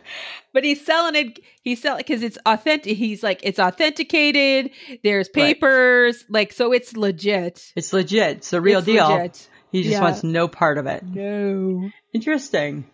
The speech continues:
Speaker 2: Interesting.
Speaker 1: But I'm cu-, it didn't say how much he was selling it for, though.
Speaker 2: Oh, okay. 'Cause now he probably doesn't care. He probably just wants to get rid of it.
Speaker 1: Well, but no, uh-uh, nuh-uh,
Speaker 2: No?
Speaker 1: no, no, no. Maybe he <laughs> wants to finally get paid.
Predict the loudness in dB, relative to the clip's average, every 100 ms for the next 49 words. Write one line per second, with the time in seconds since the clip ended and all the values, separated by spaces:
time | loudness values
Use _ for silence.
0 | -12 -8 0 2 4 2 0 -4 -8 -6
1 | 0 0 2 0 0 -4 -2 2 2 0
2 | -2 -2 -2 -4 -4 -4 -4 -6 -4 -4
3 | -6 -8 -6 -2 -2 -2 -6 -8 -12 -6
4 | 0 2 2 0 -4 -8 -6 0 2 2
5 | 0 0 0 -2 -4 -4 -2 -4 -2 -2
6 | 0 -2 -2 -4 -8 -6 -6 -8 -10 -4
7 | 2 2 2 0 2 0 0 0 0 0
8 | -2 -4 -8 -6 -4 -4 -4 -6 -4 -2
9 | -2 -2 -2 -2 0 2 4 2 2 0
10 | -2 -12 _ 0 0 0 -2 0 0 -2
11 | -18 -16 -2 -2 0 0 2 2 2 0
12 | 0 2 2 2 0